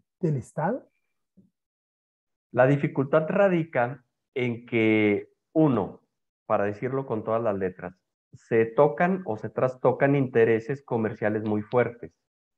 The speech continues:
Speaker 2: Hay grupos empresariales muy fuertes que tienen presencia en nuestra región y que, por ejemplo, en otra parte del mundo no pudieran ejercer como tal, ¿verdad? Porque existen las reglas y los lineamientos.
Speaker 1: Claro.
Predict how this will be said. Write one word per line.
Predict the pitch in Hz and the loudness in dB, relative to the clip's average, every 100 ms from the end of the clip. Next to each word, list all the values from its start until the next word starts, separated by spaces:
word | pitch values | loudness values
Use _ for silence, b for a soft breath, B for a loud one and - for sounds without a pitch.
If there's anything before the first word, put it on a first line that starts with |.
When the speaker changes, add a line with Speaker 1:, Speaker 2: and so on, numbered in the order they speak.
| _ _ _ _ _ _ _ _ | _ _ _ _ _ _ _ _
Speaker 2:
Hay | 113 131 | -2 0
grupos | 151 151 143 120 117 | 0 0 0 -4 -2
empresariales | 110 101 104 107 101 107 117 131 _ _ _ | -6 -6 -8 -4 2 2 2 -4 _ _ _
muy | 87 95 120 175 185 | -8 0 2 4 2
fuertes | 175 143 139 170 170 | 0 0 -2 -8 -8
que | - | -10
tienen | 95 107 123 | -4 -4 -4
presencia | 127 104 113 107 107 120 107 B B _ - | -4 -6 -4 -4 -2 -2 -4 B B _ -4
en | 104 | 0
nuestra | 113 117 127 127 | 2 0 0 0
región | 135 135 131 151 - _ _ _ _ | 0 -2 -2 -2 -6 _ _ _ _
y | 117 117 - | -6 -6 -4
que, | 123 110 110 | 2 4 4
por | 110 107 | 4 0
ejemplo, | 107 127 123 107 | 2 -2 0 0
en | 113 | 0
otra | 117 131 | -2 -2
parte | 127 123 - | 0 -2 -2
del | 123 120 | -4 -2
mundo | 120 120 120 | -2 -4 -4
no | 113 | -6
pudieran | 123 117 117 117 | -4 -2 -2 -4
ejercer | 101 101 98 - 113 - | -6 -8 -10 -6 -6 -4
como | 98 98 | -4 0
tal, | 127 160 | 0 0
¿verdad? | 104 90 101 - _ - | -2 -2 -4 -4 _ -4
Porque | 98 98 | -4 -4
existen | 92 101 92 123 | -8 -6 0 2
las | 117 | 4
reglas | 113 113 110 113 | 4 2 2 0
y | 117 | 0
los | 113 110 | 0 0
lineamientos. | 110 101 104 127 135 | 0 -2 -2 0 -2
Speaker 1:
Claro. | 127 117 | -4 -8